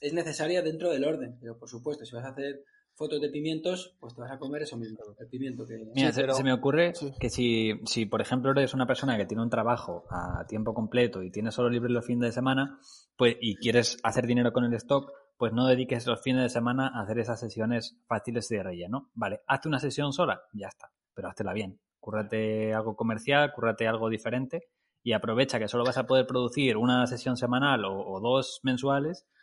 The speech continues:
Speaker 2: para hacerlas comerciales y, y con
Speaker 3: Claro.
Speaker 2: potencial
Speaker 3: Pero,
Speaker 2: ventas.
Speaker 3: pero, pero fija lo que has dicho, eh, Quique,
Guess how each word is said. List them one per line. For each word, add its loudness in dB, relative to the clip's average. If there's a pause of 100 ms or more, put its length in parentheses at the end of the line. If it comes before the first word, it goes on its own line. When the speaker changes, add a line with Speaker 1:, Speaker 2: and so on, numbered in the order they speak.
(160)
Speaker 2:
para 0
hacerlas -2 (160)
comerciales -2
y, -4 (640)
y 0
con -2
Speaker 3:
Claro. -2
Speaker 2:
potencial 0
Speaker 3:
Pero, 4
Speaker 2:
ventas. -4
Speaker 3:
pero, 2
pero 2
fija 2
lo 6
que 4
has 4
dicho, 4
eh, 0
Quique, -2